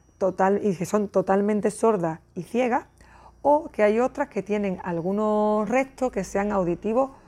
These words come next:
o visuales, ¿no? O auditivos y visuales. De todas formas, ya sea de una manera o de otra, eh, estas personas sí, mm, podemos darnos cuenta de que están muy desconectadas, eh, del mundo,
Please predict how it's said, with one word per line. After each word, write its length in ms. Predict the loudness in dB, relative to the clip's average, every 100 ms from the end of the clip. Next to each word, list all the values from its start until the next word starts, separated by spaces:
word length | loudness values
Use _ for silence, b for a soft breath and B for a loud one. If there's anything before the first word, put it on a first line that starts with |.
| B B B B
o 120 | 4
visuales, 500 | 4 2 4 4 2
¿no? 160 | -4 -8 -6
O 120 | 0 2
auditivos 420 | 2 0 0 0
y 80 | -2
visuales. 560 | -2 2 4 2 -2 -10 _ b b b b b b
De 80 | -2
todas 240 | 0 0
formas, 380 | 0 0 0 2
ya 140 | 0
sea 140 | 2 2
de 20 |
una 100 | 2
manera 300 | 0 2 2
o 20 |
de 140 | 2 2
otra, 340 | 2 -2 -6 -8
eh, 200 | -6 -4 -4
estas 180 | -4 -6
personas 400 | -4 -2 -2 -2
sí, 220 | 0 0
mm, 520 | -2 -4 0 0 0
podemos 380 | 0 0 0 -4 -6
darnos 460 | -2 2 2 0
cuenta 260 | 0 -2 0
de 100 | -2
que 100 | -4
están 340 | -6 -8 -8 b b b
muy 200 | -2 0
desconectadas, 1000 | -2 -4 -4 -2 -4 -4 0 2 2 -4 b b b b -4
eh, 240 | -2 0
del 220 | 0 0
mundo, 440 | 0 0 0 -2